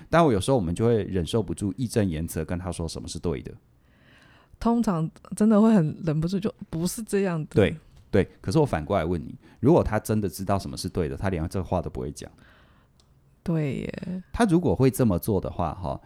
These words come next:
Speaker 1: 其实某种程度上，哈，就代表他没有那个 sense。
Speaker 2: 嗯。
Speaker 1: 在职场上，别忘了，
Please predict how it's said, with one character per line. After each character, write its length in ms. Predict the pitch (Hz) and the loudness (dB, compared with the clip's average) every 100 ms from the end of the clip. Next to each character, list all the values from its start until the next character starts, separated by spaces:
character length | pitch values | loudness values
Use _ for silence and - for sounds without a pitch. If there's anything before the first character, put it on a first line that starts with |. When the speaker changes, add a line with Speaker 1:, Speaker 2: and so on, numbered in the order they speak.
| - - | -20 -6
Speaker 1:
其 180 | - | -2
实 280 | 110 90 90 - _ | 0 0 -4 -6 _
某 140 | 95 127 | 4 6
种 100 | 107 | 6
程 180 | 82 | 0
度 160 | 82 98 | -2 -2
上， 220 | 90 82 | -4 -6
哈， 140 | 87 - | -8 -8
就 80 | - | -6
代 160 | 131 113 | -2 -2
表 120 | - | -2
他 100 | - | -2
没 140 | 101 98 | 0 -2
有 80 | 69 | -4
那 100 | 87 | -8
个 80 | |
sense。 440 | - - 87 - - _ - | -4 -2 -2 -6 -14 _ 0
Speaker 2:
嗯。 300 | 233 208 156 | 4 4 4
Speaker 1:
在 140 | 214 | 2
职 180 | 202 110 | 2 0
场 220 | - 82 | -2 -2
上， 200 | - 101 | 0 -2
别 220 | 85 - 78 | -2 -4 -2
忘 260 | 87 90 | -2 -2
了， 100 | - | -6